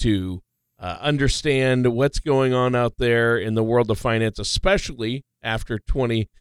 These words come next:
twenty-two. We, we had a lot of firsts this year for a lot of people,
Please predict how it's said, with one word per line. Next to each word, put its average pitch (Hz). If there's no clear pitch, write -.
twenty-two. 151
We, 147
we 143
had 175
a -
lot 170
of 123
firsts 131
this -
year 92
for 120
a 107
lot 104
of -
people, 110